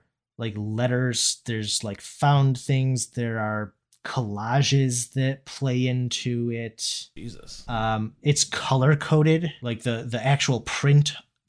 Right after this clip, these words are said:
Speaker 1: text of the book is color coded. I guess originally this, this
Speaker 2: Need
Speaker 1: book
Speaker 2: a
Speaker 1: was
Speaker 2: P H D
Speaker 1: shared.
Speaker 2: in reading just to use the book? <laughs>
Speaker 1: It's, like I said, it's hard to read.
Speaker 2: Yeah,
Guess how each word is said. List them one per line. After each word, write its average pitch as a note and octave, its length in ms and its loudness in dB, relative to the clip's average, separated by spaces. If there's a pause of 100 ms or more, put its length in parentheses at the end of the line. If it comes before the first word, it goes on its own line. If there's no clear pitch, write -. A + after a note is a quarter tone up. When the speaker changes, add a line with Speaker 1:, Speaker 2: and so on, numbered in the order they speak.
Speaker 1:
text - 400 -2
of C#3+ 180 -2
the B2+ 80 0
book B2 260 -2
is G#2+ 100 -2
color B2+ 400 -4
coded. D3 400 2 (240)
I B2 100 -4
guess A3 260 0
originally C3 540 2
this, G#2+ 200 -6 (320)
this A#2 120 -2
Speaker 2:
Need A2 80 -2
Speaker 1:
book G2 200 2
Speaker 2:
a - 20 -4
Speaker 1:
was A2 140 0
Speaker 2:
P A2+ 100 4
H A2 60 6
D A2 60 2
Speaker 1:
shared. A#2+ 480 4
Speaker 2:
in A#2 80 -4
reading A2 380 -10
just G2+ 240 -20
to F2+ 60 -20 (160)
use G2 260 -14
the - 80 -20
book? A2 180 -10
<laughs> B2+ 100 -10 (200)
Speaker 1:
It's, D3+ 240 -2 (120)
like D#3+ 180 6
I E3 60 6
said, D#3 160 8
it's A2 120 -2
hard E3 280 6
to G#2+ 80 -2
read. C3 260 2 (160)
Speaker 2:
Yeah, A#2 140 -6